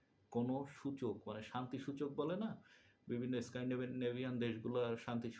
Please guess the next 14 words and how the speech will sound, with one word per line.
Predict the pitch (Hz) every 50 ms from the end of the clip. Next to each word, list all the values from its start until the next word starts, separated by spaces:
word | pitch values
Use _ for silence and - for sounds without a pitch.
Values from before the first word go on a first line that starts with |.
| - -
সূচকে | - - 127 120 - 123 117 - 123
দেখি | 117 120 113 - 127
প্রত্যেকবার | 117 - 110 107 - 117 113 110 117 113
ফার্স্ট | 113 - - 104 107 - - -
হয়, | 107 107 113 - - - - - -
আমরা | - 107 110 107 107 104
থাকি | - 110 107 113 113 110
একটা | 107 107 - - 110
লাস্টের | 101 101 101 98 - - 110 104 101
দিকে। | 104 - - 95 95 - - - _ - - _ _ _ -
আমরা | 98 110 117 131 127
লাস্টের | 120 127 160 - - - 143 135
দিকেও | 143 139 143 143
তাহলে | 139 139 127 123 127 135 131